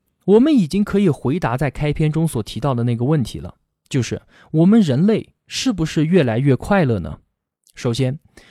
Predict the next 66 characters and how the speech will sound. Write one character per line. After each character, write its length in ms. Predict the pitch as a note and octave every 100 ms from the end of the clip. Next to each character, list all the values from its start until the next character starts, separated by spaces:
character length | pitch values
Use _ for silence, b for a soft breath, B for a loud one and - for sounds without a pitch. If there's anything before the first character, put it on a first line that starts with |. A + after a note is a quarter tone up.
| b b
我 120 | G3+
们 140 | D4
人 180 | B3 F#3+
类 140 | B3+ A3
的 120 | C#3
能 260 | A#2 B2+
力 160 | G3+ D#3+
确 340 | - - B3
实 180 | C#3 C3
是 180 | C#3 C#3+
越 180 | C#3+ A#2+
来 100 | G#2+
越 100 | A2
强 300 | - E2+ G#2
大， 240 | A#2 - _ _
这 120 | - F#3
非 200 | A3+ A3
常 160 | B2+
的 80 | A#2
明 160 | F#2 G2
显。 200 | - - _ b b b
前 180 | - A3+
面 140 | D4
我 120 | G#3 C#3
们 120 | D3+
也 100 | G#2+
说 180 | - A#2
到 160 | G2
了， 160 | - - _ _
我 120 | F3+
们 120 | A#3 D4+
从 200 | A#3 A#3+
地 180 | C4
球 180 | F#3+ B2+
上 220 | C3 C3 - -
一 120 | A#3
种 240 | F3+ D3+
微 160 | G#3+ C4+
不 180 | A3 F3
足 160 | C3
道 140 | D#3 D3+
的 80 | A#2
生 260 | - F3
物 220 | F3+ - b b b
逐 240 | - E3+ A#3
渐 220 | C#4 E3+
成 220 | - C#3+
为 100 | D3
了 100 | E3+
上 280 | - G#3 C#3+
帝， 280 | F#3+ E3+ _ b b b
掌 260 | E3+ D#3 G3+
握 120 | C#4
了 100 | G#3
地 180 | B3 G#3+
球 160 | D3
上 200 | D#3 E3+
其 180 | C3+ -
他 160 | D#3+ F#3+
所 340 | - D#3+ A3+
有 120 | A#3+
生 280 | B2 D#3+ E3
物 100 | D#3+
的 100 | B2
命 220 | D#3 G3
运。 180 | G2+ -